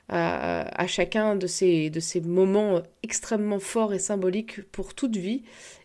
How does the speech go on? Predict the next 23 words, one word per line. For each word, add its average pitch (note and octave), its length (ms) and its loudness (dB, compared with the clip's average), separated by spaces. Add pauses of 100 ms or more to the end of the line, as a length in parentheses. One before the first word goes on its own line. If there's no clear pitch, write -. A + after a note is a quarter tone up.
(100)
et F#3+ 160 4
que F3+ 460 8
nous G3+ 280 2
avons G3 220 6
traversé, G3 800 4
euh, D#3 240 2
de E3+ 160 -2
par F#3 220 2
notre F3 180 -2
arrivée F3 220 2
sur E3 160 -4
Terre B3+ 160 0
et A3+ 80 0
que G#3+ 100 0
nous G3+ 120 2
traverserons, G3+ 680 0 (480)
euh, E3+ 180 2 (120)
en F#3+ 80 2
par-, - 240 2
en G3 100 0
quittant A3+ 320 -2
cette F#3 240 -2
Terre. G3+ 280 2